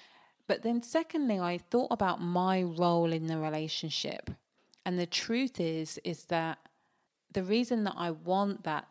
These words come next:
type of love is because I give that type of love. And I give that to my mentors. And sometimes I give them that publicly, which is not the point here. Frequently,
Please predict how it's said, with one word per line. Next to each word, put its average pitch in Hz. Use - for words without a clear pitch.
type -
of 151
love 156
is 170
because 160
I 165
give 165
that -
type 147
of 147
love. 131
And 170
I 165
give 175
that 160
to 160
my 160
mentors. 156
And 165
sometimes 170
I 160
give 156
them 165
that 160
publicly, 233
which -
is 160
not 175
the 170
point 175
here. 170
Frequently, 170